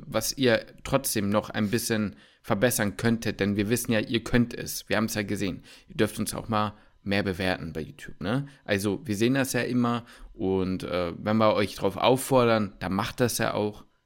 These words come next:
Aber wenn wir es nicht machen, dann macht das eben nicht. Und das finde ich, Le-, meine Freunde,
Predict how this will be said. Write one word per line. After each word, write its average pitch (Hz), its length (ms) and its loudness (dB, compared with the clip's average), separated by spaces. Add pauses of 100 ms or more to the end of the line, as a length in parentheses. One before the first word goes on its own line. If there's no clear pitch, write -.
Aber 104 200 0
wenn 101 100 4
wir 98 80 0
es 95 140 -4
nicht 110 200 0
machen, 101 300 -2 (200)
dann 95 120 -2
macht 92 180 -4
das 92 160 -4
eben 85 180 -2
nicht. 78 280 -10 (160)
Und 113 160 -4
das 117 160 4
finde 117 220 0
ich, - 140 -8
Le-, 117 180 -2
meine 110 260 2
Freunde, 104 420 -2